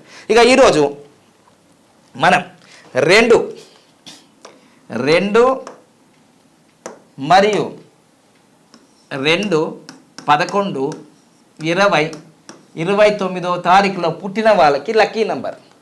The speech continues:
లక్కీ మొబైల్ నంబర్. మీరు భారతదేశంలో పుట్టచ్చు, నేపాల్లో పుట్టచ్చు, ఎక్కడైనా పుట్టచ్చు, ప్రపంచవ్యాప్తంగా రెండు వందల దేశాల్లో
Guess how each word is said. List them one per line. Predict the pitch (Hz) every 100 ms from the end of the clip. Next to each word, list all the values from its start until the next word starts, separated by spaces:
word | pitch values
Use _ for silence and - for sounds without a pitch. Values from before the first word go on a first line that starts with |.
| _ _ 135 131 135
లక్కీ | 156 156 208
మొబైల్ | 170 147 185 175
నంబర్. | 135 98 90 _ _ _ _ _ _ _ _ _ _ _ _ _ -
మీరు | 180 196
భారతదేశంలో | 214 233 214 220 226 226
పుట్టచ్చు, | 208 202 - 214 220 214
నేపాల్లో | 196 196 196 202 202
పుట్టచ్చు, | 185 180 175 202 196 202
ఎక్కడైనా | 180 - 175 185 190
పుట్టచ్చు, | 165 151 156
ప్రపంచవ్యాప్తంగా | 147 135 147 147 147 139 147 139
రెండు | 131 123
వందల | 123 120
దేశాల్లో | 113 113 110 113 110 104